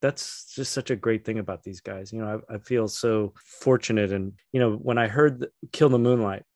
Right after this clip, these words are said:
as just a music lover, uh, just blown away, like, by that record, by, from start to finish, like, wow, this is about as perfect of an album as I heard in a while.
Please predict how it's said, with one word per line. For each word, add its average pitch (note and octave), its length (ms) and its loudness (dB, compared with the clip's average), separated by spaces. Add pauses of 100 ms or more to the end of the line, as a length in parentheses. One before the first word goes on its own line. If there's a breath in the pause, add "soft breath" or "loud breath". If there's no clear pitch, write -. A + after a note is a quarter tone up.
as B2+ 200 4
just D#3+ 260 0
a C#3 40 0
music B2 500 2
lover, G#2+ 420 -2 (220)
uh, C3+ 60 0
just C3+ 300 -2
blown F3+ 260 4
away, D#3 400 2 (220)
like, A#2 240 -2
by A#2+ 140 4
that A#2+ 260 0
record, A#2+ 440 0
by, G#2+ 260 -2 (220)
from A#2 200 -4
start C#3+ 260 0
to B2+ 80 -4
finish, A#2 340 -4
like, G#2 180 -8
wow, B2 200 2
this B2 240 -2
is D#3+ 100 -6
about C3+ 220 2
as A2 140 -4 (380)
perfect C#3+ 380 0
of A#2 120 -2
an G#2 240 0
album B2 360 0
as G#2 120 -4
I G#2 80 -2
heard G#2+ 220 -2
in A2 40 -6
a G#2 60 -6
while. G2 340 -8